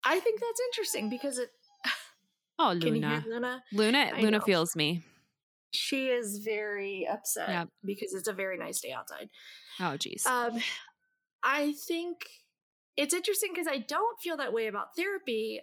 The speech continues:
Speaker 1: I think mainly because I, in my, in my head, I know that is a process.
Speaker 2: Yeah.
Speaker 1: It has to be a process. So I've, like,
Speaker 2: Mm-hmm.
Speaker 1: ingrained in myself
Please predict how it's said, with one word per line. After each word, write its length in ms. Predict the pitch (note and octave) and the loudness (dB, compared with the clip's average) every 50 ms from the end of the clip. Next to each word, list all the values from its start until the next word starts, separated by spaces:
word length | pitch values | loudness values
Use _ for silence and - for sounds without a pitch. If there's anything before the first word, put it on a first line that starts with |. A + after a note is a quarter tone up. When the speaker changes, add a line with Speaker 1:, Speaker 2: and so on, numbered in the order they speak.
| - - | -6 -4
Speaker 1:
I 100 | C#4 C#4+ | -4 -4
think 220 | - F4 E4+ A3+ | -6 -8 -8 -4
mainly 400 | A#3 B3+ D4 E4 F4+ F#4+ F#4+ E4+ | -4 -2 -2 -2 -2 -2 -2 -2
because 240 | D4 C#4+ - C#4 B3 | -2 -2 -4 -4 -2
I, 240 | B3+ A#3 A3+ A3 A3+ - _ | -2 0 -2 -2 -4 -6 _
in 160 | - A#3+ A#3+ A#3 | -8 -6 -4 -4
my, 140 | A3+ - - - _ - | -4 -4 -6 -8 _ -4
in 460 | A3 A3+ A3+ A3 A3 G#3+ G#3+ G3+ D3+ | -2 -2 0 -2 -2 -4 -4 -4 -4
my 160 | G3+ G#3 G#3 | -6 -6 -6
head, 380 | G#3 G#3 C#4 E4+ E4 C#4+ C4 - | -4 -2 -2 0 0 0 -2 -2
I 200 | - G#3 G#3+ G#3 | -4 -4 -2 0
know 680 | G#3+ G#3 G#3 G#3+ B3 C#4 C#4+ B3+ A3 G3+ F#3+ F#3 - - | 0 2 2 2 2 2 2 2 2 2 0 -2 -4 -6
that 240 | G3+ G3+ G#3 A3 A3 | -6 -4 -4 -2 -2
is 140 | A#3 A3 A3 | -2 -2 -2
a 100 | G#3 G#3 | -2 -6
process. 840 | - - G3+ E3 D#3 F#3 F#3 - - - - - - - - - - _ _ _ _ _ _ _ _ _ | -6 -6 -4 -2 -2 -2 -4 -4 -4 -4 -4 -2 0 0 0 -2 -6 _ _ _ _ _ _ _ _ _
Speaker 2:
Yeah. 200 | - F#3 D#3 C#3+ | 4 6 6 6
Speaker 1:
It 40 | D3 | 4
has 340 | - - A3 G#3 A3+ - - | 2 0 0 0 2 2 2
to 100 | A#3+ A3+ | 2 0
be 140 | G3+ G#3 G#3+ | 0 0 0
a 80 | G#3 G#3 | 0 -2
process. 580 | - A3 G3+ F#3 F#3+ - - - E3 - - - | -2 -2 0 0 0 0 -2 -2 0 0 0 0
So 120 | B3 A#3 | 0 -2
I've, 160 | A#3 A#3 G#3 | -4 -4 -2
like, 160 | G#3+ G#3+ G3 | -2 0 2
Speaker 2:
Mm-hmm. 320 | G3 G3 F#3 F3+ F3+ E3 E3 - - _ _ _ _ _ _ _ _ _ _ _ | 4 4 4 4 4 2 0 -4 -6 _ _ _ _ _ _ _ _ _ _ _
Speaker 1:
ingrained 680 | - A#3+ A#3+ A#3 G#3+ G#3+ G#3+ A3+ A3+ A3+ A3+ A3+ A3 A#3 A#3 - _ _ _ _ _ _ | 2 2 4 4 2 2 2 0 -2 -2 -4 -4 -6 -8 -8 -10 _ _ _ _ _ _
in 140 | - A3 A3 G#3+ | -2 0 0 0
myself 760 | G#3 G#3 A#3 - - - F3+ E3+ - C#4+ - - - - | 0 0 0 0 0 2 0 -2 -4 -6 -8 -12 -14 -16